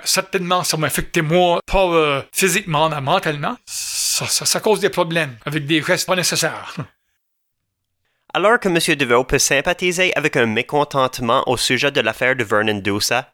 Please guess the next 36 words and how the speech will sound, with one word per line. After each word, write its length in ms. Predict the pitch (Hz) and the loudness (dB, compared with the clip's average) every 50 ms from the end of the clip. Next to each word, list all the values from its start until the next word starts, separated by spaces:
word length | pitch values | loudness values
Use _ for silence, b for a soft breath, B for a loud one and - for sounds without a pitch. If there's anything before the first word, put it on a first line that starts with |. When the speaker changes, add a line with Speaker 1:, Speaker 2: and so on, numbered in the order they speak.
| _ - | _ -10
Speaker 2:
il 120 | - 147 143 | -8 -6 -2
pense 260 | - 160 170 185 - | 2 2 2 2 0
qu'il 160 | - - 170 156 | -2 -2 0 2
y 60 | 147 | 2
a 80 | 127 | 2
d'autres 420 | 120 117 120 120 139 - - - 131 | 2 2 2 0 0 0 -4 -4 -2
manières 320 | 123 113 117 113 110 113 | -2 0 2 2 0 0
de 100 | 113 113 | 0 -2
l'exprimer. 720 | 107 101 104 - - - - - 101 95 92 82 80 82 - _ _ _ _ _ _ _ _ _ _ _ _ _ _ _ _ _ _ - | -2 -2 -2 -4 -8 -8 -6 -4 -4 -2 -2 -4 -6 -8 -10 _ _ _ _ _ _ _ _ _ _ _ _ _ _ _ _ _ _ -10
Speaker 1:
Je 100 | 160 - | -8 -4
sais 120 | - 175 | -4 -2
pas 120 | - 262 240 | 0 -2 -2
quoi 120 | - 208 | 0 0
c'est 180 | - - - - | 0 0 0 0
la 120 | 180 170 | -2 0
raison. 360 | 170 185 185 180 185 185 170 | 0 0 0 0 0 0 -2
Pa-, 160 | 143 - 175 | -2 -2 -4
pareil, 280 | - - 165 185 190 - | -4 -2 0 2 2 2
il 60 | 208 | 2
y 20 | 190 | 0
avait 120 | 175 175 | 0 0
de 60 | 165 | 0
l'écriture 440 | 160 156 170 170 - - 185 175 170 | -2 -2 -2 -2 0 0 0 2 2
sur 240 | 156 - - 175 160 | 2 2 2 2 2
la, 180 | 160 160 156 151 151 151 B B B B B - | 4 2 2 2 0 -4 B B B B B -4
sur 180 | - - 190 | -2 0 0
la, 200 | 165 156 151 147 | 0 0 0 -2
la 160 | 160 151 143 143 | -2 -2 -4 -2
note. 340 | 139 151 180 - - - - - _ _ _ _ _ - | -2 -2 -2 -4 -6 -14 -16 -18 _ _ _ _ _ -4
Je 100 | - - - - | -4 -4 -2 0
pense 240 | 240 285 277 226 | 0 2 2 2
qu'on 140 | - 247 208 | 0 0 0
a 80 | 185 165 | 0 2
d'autres 280 | 135 170 185 175 - | 4 4 2 2 2
façons 380 | - - 156 - - 175 170 180 - | 0 0 0 0 2 2 0 0 0
à, 100 | 170 | -2